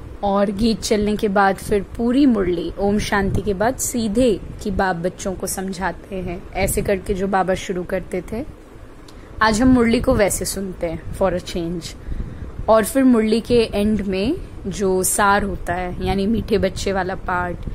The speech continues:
या question answer और धारणा के लिए मुख्य सार, उनको एक तरीके से quick revision की तरह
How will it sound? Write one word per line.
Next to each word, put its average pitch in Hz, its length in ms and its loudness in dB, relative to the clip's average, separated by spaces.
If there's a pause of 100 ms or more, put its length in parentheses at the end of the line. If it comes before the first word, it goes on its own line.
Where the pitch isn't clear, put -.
(340)
या 190 540 2
question 214 420 0
answer 185 680 0 (120)
और 190 140 0
धारणा 196 420 0
के 202 120 -4
लिए 190 120 0
मुख्य 196 360 -2
सार, 175 420 -2 (480)
उनको 233 360 6
एक 240 180 2
तरीके 220 320 2
से 269 160 -2
quick 262 400 -2
revision 208 500 0
की 202 140 -2
तरह 180 380 -2